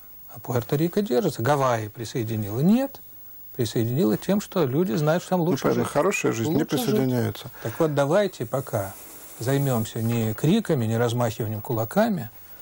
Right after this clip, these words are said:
Speaker 1: а давайте наладим свою жизнь лет за пять, за шесть, за семь. И вы увидите, как те же самые наши соседи начнут тяготеть к нам. Не в том смысле, что они скажут, "Давайте опять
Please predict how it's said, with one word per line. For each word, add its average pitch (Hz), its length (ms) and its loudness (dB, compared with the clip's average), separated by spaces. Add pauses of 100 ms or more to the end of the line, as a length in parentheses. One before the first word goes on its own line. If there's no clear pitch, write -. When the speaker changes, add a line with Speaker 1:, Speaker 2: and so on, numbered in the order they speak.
(140)
Speaker 1:
а 113 80 -6
давайте 160 320 2
наладим 190 400 4
свою 165 300 0
жизнь 113 260 2
лет 113 140 -2
за 131 120 0
пять, 104 240 -2
за 113 120 -4
шесть, - 320 -8
за - 80 -16
семь. - 240 -12 (160)
И 135 80 -2
вы 139 140 4
увидите, 147 720 2 (440)
как 113 180 -2
те 190 220 2
же 175 100 0
самые 127 380 0
наши 117 260 -4
соседи 180 580 -2 (380)
начнут 170 320 -2
тяготеть 170 480 0
к - 80 -6
нам. 113 300 0
Не 160 60 0
в - 80 -6
том 247 180 2
смысле, 135 340 0
что 117 180 -4
они 120 140 0
скажут, 117 380 -2
"Давайте 131 340 0
опять 151 320 0